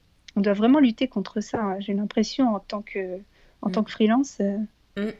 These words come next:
Speaker 2: Bah, c'est
Speaker 1: c'est
Speaker 2: sûr que t'as, t'as toujours la, la remise en question, hein, même quand t'as suivi des études. <laughs> Tu sais, j'ai fait
Speaker 1: Ouais,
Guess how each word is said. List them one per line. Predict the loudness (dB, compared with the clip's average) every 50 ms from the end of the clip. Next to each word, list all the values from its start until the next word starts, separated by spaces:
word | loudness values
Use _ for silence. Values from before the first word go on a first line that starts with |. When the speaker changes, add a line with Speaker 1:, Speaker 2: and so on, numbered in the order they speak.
| -18 _ -8
Speaker 2:
Bah, | -6 -6 -4
c'est | -2 -4
Speaker 1:
c'est | -4
Speaker 2:
sûr | -2 -2 -4 -4 -4
que | -6 -8
t'as, | -6 -4 -4 -4 -4 -4 -6 -8 -10
t'as | -10 _ -12 -12
toujours | -10 -10 -12 -10 -8 -10 -8
la, | -6 -6 -6 -6
la | -4 -4 -4 -4
remise | -4 -6 -6 -6 -6 -6
en | -8 -8 -8
question, | -10 -12 -12 -10 -10 -8 -6
hein, | -6 -6
même | -4 -4 -6 -6
quand | -6 -8 -8
t'as | -6 -6 -8 -8
suivi | -8 -12 -14 -12 -10 -10 -8
des | -8 -8 -8 -8 -10
études. | -10 -12 -12 -12 -12 -12 -12 -12 -8 -8 -8 -8 -8
<laughs> | -8 -8
Tu | -8
sais, | -6 -6 -8 -8 -8 -10 -8 -8 -8 -8 -10 -10 -8 -8
j'ai | -4 -4 -6 2
fait | 4
Speaker 1:
Ouais, | 4